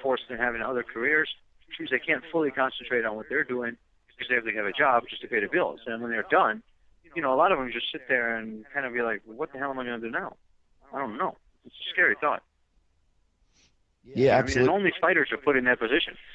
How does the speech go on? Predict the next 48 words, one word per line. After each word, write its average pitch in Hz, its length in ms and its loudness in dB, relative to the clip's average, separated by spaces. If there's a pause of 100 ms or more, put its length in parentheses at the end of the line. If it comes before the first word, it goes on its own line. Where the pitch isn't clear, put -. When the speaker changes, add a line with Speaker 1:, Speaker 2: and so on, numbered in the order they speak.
(380)
Speaker 1:
Promoters 160 500 2
are 131 80 -4
not 165 280 2
put 131 80 -8
in 123 80 -6
that 113 100 -6
position. 127 300 -8
They 110 100 -6
just 127 220 -10
keep 131 140 -8
getting 120 220 -6
new 120 220 -8
fighters. 127 320 0 (1300)
Managers 139 380 2
are 113 60 -4
not 131 220 0
put 127 100 -6
in 117 60 -6
that 117 140 -2
position. 107 340 -8
We 123 100 -6
just 139 180 -8
keep 117 140 -8
getting 113 240 -6
new 110 200 -10
fighters. 147 280 -6 (520)
But - 100 -8
the - 140 -8
fighter 175 240 6
himself 117 440 0
has 101 120 -4 (100)
got 123 200 -2
nowhere 127 280 2
to 107 60 -4
go 156 300 -2
and 107 80 -14
nothing 120 300 -6
to 104 80 -10
do 151 180 -2 (180)
and 113 140 -10
nothing 123 280 -8
to 110 60 -10
show 185 260 -4
for 101 160 -2
it. 95 140 -6
That's 131 160 -6
pretty - 260 -4
sad. 147 180 2